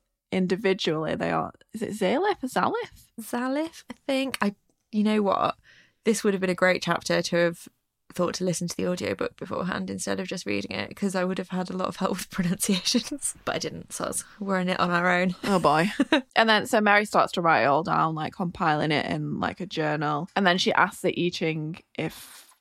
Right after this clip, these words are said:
Speaker 1: this is the right thing for her to be doing, to be with the Malefa, 'cause obviously she's having a great time, but she's like, "Oh, fuck, well, I have got an actual mission here. Should I be here?" We find out that she should be there, and that the Malefa are really interested in the I Ching, and they're all, like, crowded around her, like, watching it.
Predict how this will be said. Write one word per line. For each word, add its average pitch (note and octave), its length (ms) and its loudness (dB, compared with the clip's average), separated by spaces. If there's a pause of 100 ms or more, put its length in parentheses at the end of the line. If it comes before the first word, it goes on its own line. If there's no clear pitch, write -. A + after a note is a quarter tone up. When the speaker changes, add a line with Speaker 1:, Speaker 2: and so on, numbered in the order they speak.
(120)
Speaker 1:
this E3+ 220 -6
is D3+ 80 -8
the D#3+ 100 2
right D#3+ 240 4
thing D3+ 200 -6
for F#3 100 -6
her C#3 120 2
to - 100 -10
be - 100 -4
doing, B2 380 0
to - 120 -10
be D3+ 120 -2
with C#3 260 -2
the B2+ 80 -4
Malefa, D3 460 -2
'cause - 140 -10
obviously D#3+ 320 -2
she's E3+ 180 -6
having D#3 220 -2
a D3+ 40 -4
great D3+ 220 -2
time, E3 260 0
but D#3 100 -4
she's D#3 140 -8
like, D#3+ 180 2
"Oh, E3 120 4
fuck, - 300 2
well, E3 100 4
I E3+ 60 0
have F3 180 0
got C#3+ 180 6
an D3 60 2
actual D3 300 0
mission D#3 340 -2
here. F2+ 300 -6 (140)
Should D#3 240 2
I C#3+ 140 6
be A#2 220 0
here?" D#2+ 400 -6
We F#3 140 -2
find F3 280 4
out F3 160 2
that F#3+ 120 0
she G3 120 -4
should F4 300 -2 (640)
be E3 160 0
there, C#3+ 360 2
and F3 460 0 (140)
that F#3+ 220 2
the F#3+ 80 2
Malefa F3+ 340 2
are D#3 160 2
really D#3+ 240 2
interested D#3+ 540 -8
in F3+ 120 -4
the - 160 -8
I - 100 -4
Ching, - 380 -8
and G3 80 -2
they're - 100 0
all, - 140 -2
like, - 160 -4
crowded - 440 0
around E3+ 280 0
her, - 200 -2
like, - 180 -8
watching - 400 -10
it. G2+ 200 -10